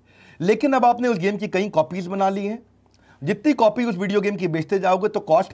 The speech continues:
per game अपने आप घट जाएगी आपकी। ऐसे उसका आ जाता है economies of scale, ऐसे ही होता है economies of scope। आपने वही इंफ्रास्ट्रक्चर इस्तेमाल किया और उसी इंफ्रास्ट्रक्चर से आपने अलग-अलग प्रोडक्ट प्रोड्यूस कर दिए। Sharing of inputs और joint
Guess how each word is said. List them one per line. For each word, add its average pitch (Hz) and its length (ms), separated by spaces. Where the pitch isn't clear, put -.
per 175 100
game 160 220
अपने 156 220
आप 147 220
घट 120 100
जाएगी 110 340
आपकी। 92 420
ऐसे 196 240
उसका 175 240
आ 147 60
जाता 160 240
है 196 80
economies 156 400
of 139 80
scale, 196 320
ऐसे 170 240
ही 208 60
होता 185 160
है 202 80
economies 202 460
of 208 60
scope। 226 280
आपने 240 260
वही 262 300
इंफ्रास्ट्रक्चर 233 680
इस्तेमाल 180 400
किया 170 220
और 220 120
उसी 254 240
इंफ्रास्ट्रक्चर 196 680
से 165 260
आपने 202 480
अलग-अलग 226 380
प्रोडक्ट 175 340
प्रोड्यूस 151 260
कर 113 160
दिए। 87 220
Sharing 294 440
of 302 160
inputs 277 420
और 208 220
joint 214 480